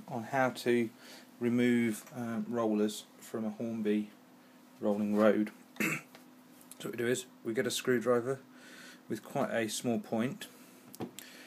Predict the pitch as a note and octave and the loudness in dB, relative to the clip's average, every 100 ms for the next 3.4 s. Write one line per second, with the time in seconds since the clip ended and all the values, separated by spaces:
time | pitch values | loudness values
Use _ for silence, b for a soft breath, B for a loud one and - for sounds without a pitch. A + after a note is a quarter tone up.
0 | B - A#2+ A#2+ A#2 A2+ A2 D3+ C3 - | B -8 -2 0 2 0 0 -2 0 0
1 | A2 A2 G#2+ B2 B B B B B - | 4 4 4 2 B B B B B -20
2 | - - B B B B - - - A2+ | -20 -20 B B B B -20 -18 -4 -2
3 | A2+ - A2 A#2 | -2 -2 -4 -6